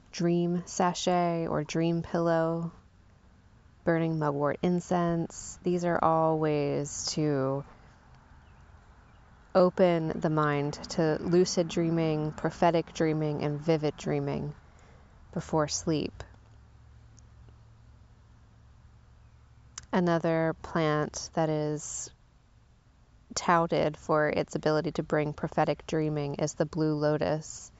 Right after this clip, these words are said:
which is a plant that I have never worked with so I can't speak to its medicine or its energy or its use. I've just heard the tales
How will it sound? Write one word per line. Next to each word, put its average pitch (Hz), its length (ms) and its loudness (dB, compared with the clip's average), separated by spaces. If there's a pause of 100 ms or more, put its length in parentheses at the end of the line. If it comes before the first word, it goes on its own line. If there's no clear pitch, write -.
(600)
which 185 120 -4
is 190 100 -2
a 175 60 0
plant 165 320 -2
that 165 80 -2
I 151 120 2
have 151 140 -2
never 151 320 0
worked 143 320 -2
with - 640 -2 (480)
so 160 160 0
I 147 140 0
can't - 420 -4
speak - 460 -6
to 151 440 -2
its - 260 -6
medicine 147 580 -2
or - 100 -4
its - 160 -8
energy 160 640 -4
or - 100 -2
its - 320 -4
use. - 540 -2 (1040)
I've 170 120 -2
just - 240 -6
heard 165 320 -2
the - 300 -2
tales - 680 -2